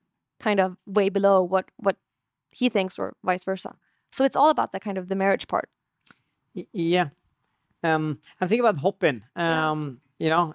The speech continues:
Speaker 2: um, about fomo and, and just people going crazy. And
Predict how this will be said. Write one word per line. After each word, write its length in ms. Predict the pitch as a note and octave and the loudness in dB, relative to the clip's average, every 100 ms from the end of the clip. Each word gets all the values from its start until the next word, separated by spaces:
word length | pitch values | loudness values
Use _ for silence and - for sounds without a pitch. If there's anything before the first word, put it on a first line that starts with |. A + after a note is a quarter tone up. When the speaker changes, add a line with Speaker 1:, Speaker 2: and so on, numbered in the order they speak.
| E3+ | -2
Speaker 2:
um, 680 | D#3 D3+ D3+ D3 C#3+ B2+ - _ - | 0 2 2 0 -2 -8 -18 _ -6
about 300 | E3 D#3+ D#3 | 0 0 0
fomo 640 | - D#3+ D#3 D#3+ D#3 D3 | 0 2 2 2 2 2
and, 160 | C#3 C#3 | 0 0
and 140 | C#3 | 0
just 280 | C3+ C#3 - - | 2 0 -2 -8
people 300 | - C#3+ D3 C#3+ | -6 0 0 0
going 500 | C#3 C#3 C3+ C3 C#3 | -2 -2 -6 -10 -4
crazy. 300 | D3+ D3 D3 | 0 2 2
And 220 | D3+ D3+ | -2 -4